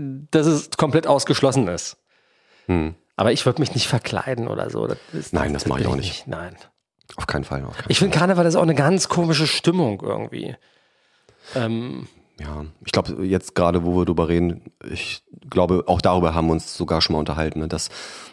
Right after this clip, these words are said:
Speaker 2: dass,
Speaker 1: Ich
Speaker 2: dass,
Speaker 1: weiß nicht, ob
Speaker 2: dass
Speaker 1: ich
Speaker 2: das
Speaker 1: das
Speaker 2: Klientel dann irgendwann natürlich aufgrund des Alkoholkonsums einfach irgendwann
Speaker 1: Ich,
Speaker 2: total drüber ist.
Speaker 1: ich,
Speaker 2: Nicht
Speaker 1: ich wa-,
Speaker 2: alle, logisch,
Speaker 1: ich,
Speaker 2: aber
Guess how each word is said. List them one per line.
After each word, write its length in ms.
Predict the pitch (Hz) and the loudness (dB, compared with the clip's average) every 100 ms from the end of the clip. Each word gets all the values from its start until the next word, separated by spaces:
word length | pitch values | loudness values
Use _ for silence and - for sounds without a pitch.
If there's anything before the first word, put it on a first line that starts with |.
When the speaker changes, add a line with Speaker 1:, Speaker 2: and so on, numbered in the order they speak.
| - | -4
Speaker 2:
dass, 140 | 92 - | -2 2
Speaker 1:
Ich 80 | |
Speaker 2:
dass, 60 | - | 2
Speaker 1:
weiß 200 | 147 170 | 4 4
nicht, 120 | 185 | 4
ob 60 | 180 | 4
Speaker 2:
dass 40 | |
Speaker 1:
ich 40 | - | 4
Speaker 2:
das 120 | 165 | 2
Speaker 1:
das 60 | - | 4
Speaker 2:
Klientel 460 | 143 131 143 156 | 4 4 4 4
dann 120 | 135 113 | 4 4
irgendwann 380 | 131 135 113 113 | 4 6 4 4
natürlich 360 | 107 117 113 | 4 2 2
aufgrund 320 | 98 - 113 | 0 2 2
des 100 | 101 - | 2 2
Alkoholkonsums 760 | 107 107 101 101 95 104 101 | 2 2 2 2 2 2 0
einfach 260 | 98 101 90 | 0 0 0
irgendwann 380 | 101 101 92 92 | 2 2 2 2
Speaker 1:
Ich, 40 | |
Speaker 2:
total 280 | 98 104 98 | 2 2 2
drüber 360 | - 113 85 76 | 2 2 4 4
ist. 100 | - | 2
Speaker 1:
ich, 180 | - 90 | -2 0
Speaker 2:
Nicht 180 | - | 0
Speaker 1:
ich 60 | - | 4
wa-, 40 | |
Speaker 2:
alle, 200 | 135 139 | 4 4
logisch, 320 | 113 113 123 - | 4 4 4 4
Speaker 1:
ich, 60 | 95 | 4
Speaker 2:
aber 320 | 95 92 | 4 2